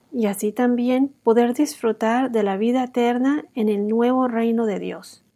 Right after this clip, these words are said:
Entonces, como mencioné al comienzo, Caín y Abel fueron los primeros hijos de Adán y Eva. Una vez que Dios hizo el primer sacrificio para cubrir a Adán y Eva en Génesis tres,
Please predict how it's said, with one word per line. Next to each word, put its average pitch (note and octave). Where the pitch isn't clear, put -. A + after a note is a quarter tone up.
Entonces, A3+
como A#3+
mencioné A3+
al C#4+
comienzo, G#3+
Caín C4
y A3
Abel A3+
fueron C#4
los B3+
primeros B3
hijos C4
de G3+
Adán G#3+
y G#3
Eva. F3+
Una A#3+
vez B3+
que G3+
Dios G#3+
hizo A#3
el G#3+
primer G3
sacrificio A3+
para F#3+
cubrir G#3
a C4+
Adán G3+
y G#3+
Eva F#3
en G3+
Génesis A#3
tres, F#3+